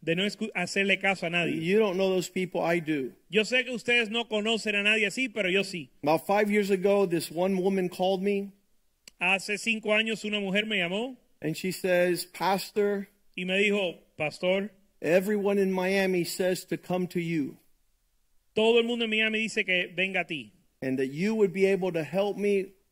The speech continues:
Speaker 2: with a word from the Lord.
Speaker 1: Y que tú me vas a poder ayudar con la palabra de Dios.
Speaker 2: And I responded just like the prophet here.
Speaker 1: Y yo le respondí como el profeta aquí.
Speaker 2: I have nothing to do with you.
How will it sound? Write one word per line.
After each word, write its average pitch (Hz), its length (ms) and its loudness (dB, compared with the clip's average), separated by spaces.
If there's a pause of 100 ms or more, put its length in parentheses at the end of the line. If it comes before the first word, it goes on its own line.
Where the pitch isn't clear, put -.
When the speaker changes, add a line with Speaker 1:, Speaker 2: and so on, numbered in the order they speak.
(140)
Speaker 2:
with 151 200 -2
a 147 60 2
word 175 400 -2
from 165 220 -10
the 151 80 -2
Lord. 147 260 -2
Speaker 1:
Y 202 80 -4
que 208 140 0
tú 233 180 -2
me 220 140 2
vas 220 260 2
a 202 120 2
poder 196 260 2
ayudar 196 480 2
con 180 340 -6
la 160 140 -2
palabra 165 420 -2
de 156 120 -2
Dios. 131 420 -8
Speaker 2:
And 135 100 -6
I 170 100 -2
responded 180 600 -2
just 170 180 -6
like 165 200 -4
the 147 60 -6
prophet 151 440 -6
here. - 280 -8
Speaker 1:
Y 196 100 -4
yo 202 120 2
le 226 120 2
respondí 214 800 -4
como 196 360 -2
el 196 120 0
profeta 180 420 -4
aquí. 127 320 -10
Speaker 2:
I 151 140 -6
have 160 200 -4
nothing 165 500 -6
to 165 80 -4
do 151 180 -6
with 135 180 -10
you. - 80 -16